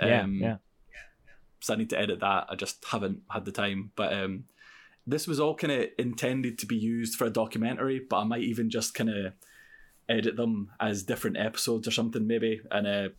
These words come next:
Speaker 2: put them out weekly or something like that. Um, if I do totally run out of things to do, just to keep something for people to watch and yeah.
Speaker 1: Right.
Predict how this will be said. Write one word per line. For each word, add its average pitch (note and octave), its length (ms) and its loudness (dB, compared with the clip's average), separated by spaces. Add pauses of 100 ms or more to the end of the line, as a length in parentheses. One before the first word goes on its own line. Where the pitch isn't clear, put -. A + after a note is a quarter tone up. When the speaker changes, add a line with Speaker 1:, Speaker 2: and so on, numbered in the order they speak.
Speaker 2:
put - 160 -2
them G#2 100 0
out G#2+ 160 0
weekly A2 320 0
or G2+ 80 -2
something G#2+ 300 -2
like F#2+ 180 -6
that. G2+ 300 0 (180)
Um, G2+ 240 -2
if G2+ 120 -2
I G#2+ 40 -2
do G2 180 -2
totally - 280 -2
run G2+ 160 -2
out - 80 -2
of - 60 -4
things G2+ 200 -4
to C3+ 80 -6
do, G2+ 140 0
just B2+ 180 -6
to - 60 -20
keep A2+ 180 -6 (300)
something G#2+ 400 -2
for G#2 120 0
people G2 280 -6
to G2 260 -2 (340)
watch G#2+ 420 -2
and G2+ 100 0
yeah. G#2 180 -4 (260)
Speaker 1:
Right. G#2+ 280 0